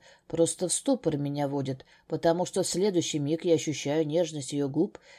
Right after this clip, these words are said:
на спине вперемешку с влагой.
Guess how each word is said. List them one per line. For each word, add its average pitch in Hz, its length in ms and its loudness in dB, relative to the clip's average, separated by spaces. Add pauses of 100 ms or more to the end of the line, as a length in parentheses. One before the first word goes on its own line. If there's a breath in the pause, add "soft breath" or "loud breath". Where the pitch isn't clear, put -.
(140 loud breath)
на 214 120 -2
спине 185 680 0
вперемешку 190 680 -4
с - 120 -12
влагой. 135 520 -4